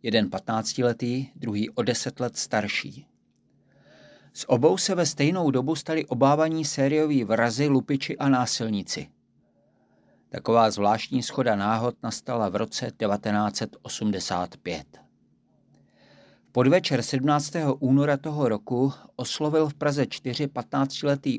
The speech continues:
učeň Jiří Straka dvacetiletou restaurátorku Miladu.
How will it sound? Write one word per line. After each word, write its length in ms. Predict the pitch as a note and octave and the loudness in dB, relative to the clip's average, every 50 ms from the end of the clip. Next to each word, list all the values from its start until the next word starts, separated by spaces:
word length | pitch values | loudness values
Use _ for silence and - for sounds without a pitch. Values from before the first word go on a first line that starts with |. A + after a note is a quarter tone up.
| - - | -4 -8
učeň 600 | C#3 - - - C3 C3 C3+ C#3 C#3+ C#3 C#3 - _ _ _ _ _ _ | -10 -8 -2 2 4 6 6 6 6 4 0 -2 _ _ _ _ _ _
Jiří 440 | - A#2+ C#3 D#3 D3 D3 C3 B2 G2+ | 0 4 4 6 6 4 2 -2 -2
Straka 720 | - - - - - - A2+ A2 G#2+ - - B2+ B2+ C3+ C#3 - _ _ _ _ _ _ _ _ _ | -4 -6 -8 -8 -6 -4 -2 -2 -2 0 2 2 2 2 -2 -8 _ _ _ _ _ _ _ _ _
dvacetiletou 760 | A2 A2+ A#2+ - - E3+ D3 D#3+ D#3+ D#3+ D#3 - E3 D#3+ D#3 C#3+ | 0 0 0 0 -2 -4 -4 0 0 0 0 0 0 2 2 2
restaurátorku 840 | B2+ - - - C#3 C3+ C3+ C3+ C3 C3+ - C#3 C3 - - C#3+ C3 | 2 0 0 0 0 2 4 2 2 0 -2 -4 -6 -2 -2 0 0
Miladu. 480 | B2+ A#2+ A#2 A#2 A2+ G#2 G2 F2+ - | 2 2 2 2 2 0 -2 -6 -8